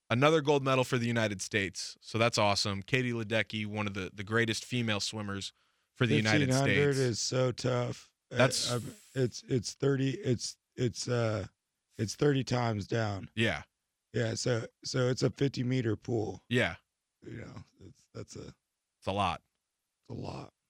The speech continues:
Speaker 1: And then, um, yeah, I mean, that's, that's all I got, uh, for the N F L with Hard Knocks. Um, you got anything else tonight, Tyler? You got any shout outs?
Speaker 2: No, no, no. I think, uh,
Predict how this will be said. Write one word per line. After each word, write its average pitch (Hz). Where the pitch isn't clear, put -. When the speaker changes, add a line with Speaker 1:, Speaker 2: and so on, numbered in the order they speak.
Speaker 1:
And 120
then, 117
um, 107
yeah, 117
I 104
mean, 110
that's, -
that's 117
all 113
I 110
got, 110
uh, 101
for -
the 104
N 107
F 101
L 110
with 101
Hard 113
Knocks. 113
Um, 92
you 104
got 113
anything 110
else 110
tonight, 117
Tyler? 117
You 107
got 110
any 101
shout 110
outs? 135
Speaker 2:
No, 127
no, 117
no. 131
I 123
think, 131
uh, 113